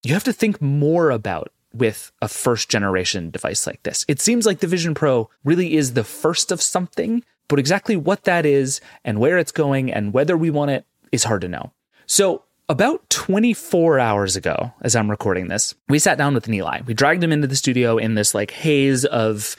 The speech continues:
doing all of the review stuff and tried to go through that.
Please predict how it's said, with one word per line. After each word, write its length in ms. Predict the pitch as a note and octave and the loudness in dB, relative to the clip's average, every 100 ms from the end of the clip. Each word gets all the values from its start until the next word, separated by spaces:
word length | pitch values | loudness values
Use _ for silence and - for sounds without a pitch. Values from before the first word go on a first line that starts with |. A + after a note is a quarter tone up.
| _ - | _ 0
doing 320 | D3 C#3+ C3 | 2 4 2
all 220 | B2+ B2 | 2 0
of 80 | A#2 | 0
the 120 | A#2+ | -2
review 280 | A#2+ A2 G#2 | 0 0 0
stuff 360 | - F#2+ - - _ _ | -2 -4 -6 -16 _ _
and 340 | D3 C#3+ C#3+ - - | 0 0 -2 -6 -4
tried 200 | F#3 B3+ | 0 0
to 40 | G#3 | 2
go 140 | E3 | 0
through 260 | - G#2+ G2+ | -2 -4 -4
that. 240 | - | -6